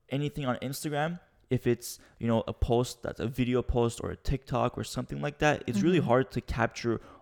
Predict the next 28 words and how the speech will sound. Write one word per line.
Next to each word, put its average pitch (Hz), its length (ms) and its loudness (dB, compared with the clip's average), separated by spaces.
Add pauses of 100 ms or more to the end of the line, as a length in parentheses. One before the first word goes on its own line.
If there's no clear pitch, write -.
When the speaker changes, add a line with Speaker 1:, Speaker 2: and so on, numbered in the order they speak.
Speaker 1:
all 120 200 6
the 123 100 -2
details 110 680 -4 (320)
in, 120 280 0 (200)
like, 110 240 0
a 101 300 -2 (240)
one 120 420 4
or 120 140 6
a 110 40 2
fifteen 139 640 -2
or 110 140 2
a - 20 -2
ten-second 117 720 -2
video. 151 260 2
Like, 113 160 4
Speaker 2:
Yeah. 117 60 2
Speaker 1:
imagine 156 380 0
putting 147 280 -2
everything 151 340 0
you 139 120 -2
wanna 123 180 0
say 117 240 -2
in 113 160 -4
a 104 60 -6
ten 110 320 -2
to - 80 -16
twelve-second 110 560 -6
video. 123 260 -4